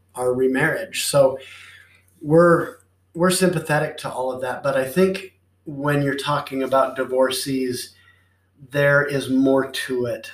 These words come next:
than that. And, and we would like to hear some compassion, uh, more compassion from the church at times for the pain that divorcees have gone through. And that can involve anything from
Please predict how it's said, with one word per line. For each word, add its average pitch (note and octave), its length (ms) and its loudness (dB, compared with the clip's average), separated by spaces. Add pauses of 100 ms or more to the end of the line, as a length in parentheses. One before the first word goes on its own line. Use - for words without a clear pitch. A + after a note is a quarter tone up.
(160)
than A2+ 240 -8
that. - 420 -14 (260)
And, B2+ 400 -6 (760)
and C#3+ 200 0
we F#3 120 6
would F3+ 180 6
like C#3+ 320 4
to C3+ 100 -4
hear B2+ 680 -4 (260)
some B2+ 300 -6
compassion, B2 1080 -6 (240)
uh, B2 400 -10
more F3+ 260 6
compassion A#2 640 -6
from B2 220 -6
the A#2+ 100 -6
church B2+ 400 -6
at - 140 -10
times A#2+ 340 -10
for A#2+ 220 -10
the A2+ 100 -10
pain E3 640 -2 (480)
that B2+ 160 -8
divorcees B2 680 -2
have A2 180 -8
gone C#3 360 0
through. G#2+ 460 -10 (500)
And C#3 160 0
that F#3+ 220 0
can D3+ 160 0
involve B2+ 720 0 (100)
anything B2 540 -4
from A2+ 540 -10